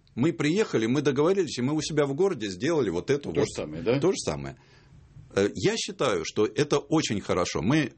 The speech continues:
Speaker 1: дали возможность людям найти какое-то для себя занятие, которое их кормит, которое привело в этот город какие-то новые. Понятно, что если мы говорим там о услуге, появляется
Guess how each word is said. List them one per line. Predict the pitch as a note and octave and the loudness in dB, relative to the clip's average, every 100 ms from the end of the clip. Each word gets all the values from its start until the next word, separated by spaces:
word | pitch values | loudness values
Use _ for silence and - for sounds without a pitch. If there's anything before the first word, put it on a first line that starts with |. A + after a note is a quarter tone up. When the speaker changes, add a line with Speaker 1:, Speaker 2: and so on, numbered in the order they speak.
| - | -4
Speaker 1:
дали | G2 D3+ B2 | 2 2 2
возможность | A2+ G#2+ G#2+ F2 E2 - | 0 0 -2 -2 -4 0
людям | A2 F#2+ D#2+ C#2 _ - - - - - - - - - - - - - - - - | 0 2 0 -4 _ -20 -20 -20 -20 -20 -20 -20 -20 -18 -18 -20 -20 -20 -20 -18 -2
найти | A2 C3 - A2 | 2 2 0 0
какое-то | G2 G#2 F#2 - | 0 2 0 0
для | D2+ E2+ | -2 -2
себя | - F2 E2+ | 0 2 2
занятие, | F#2 G#2+ F#3+ - C2 - - - | 2 2 0 -2 -8 -8 -14 -2
которое | F#2+ G#2+ E2 C#2 C#2 | 0 0 -2 -2 -6
их | - - - - - | -4 -4 -4 -10 -10
кормит, | - F3 E3 D2+ _ - | 0 0 0 -8 _ -4
которое | G#2 B2+ A2 G2+ | 0 2 2 2
привело | A#2 B2+ C#3 B2+ | 2 2 4 4
в | F#2+ | 2
этот | F#2 G2 E2+ | 0 -2 0
город | B2+ G2 - | 2 2 -2
какие-то | - G#2 G#2 E2+ F2 | -6 -4 -4 -2 2
новые. | A2 F2+ D2+ C#2 - - - - - - - - | 2 4 0 -2 -6 -20 -20 -20 -20 -20 -10 0
Понятно, | B2 G#2 - C#2+ | 2 2 -2 -10
что | - E2 | -4 0
если | G2 F#2+ | 0 0
мы | F2+ F2+ D#2+ | 0 0 0
говорим | D#2+ F2+ F2+ D#2+ | 2 4 2 2
там | D2 D2 C#2+ | 0 0 2
о | C#2+ - - - - | 0 -2 -12 -18 -4
услуге, | G2 G2 D#3 D3+ F2 | -2 0 0 0 -4
появляется | G#2 G2 A2 F#2+ E2 - D2 | -2 0 2 2 0 -6 -10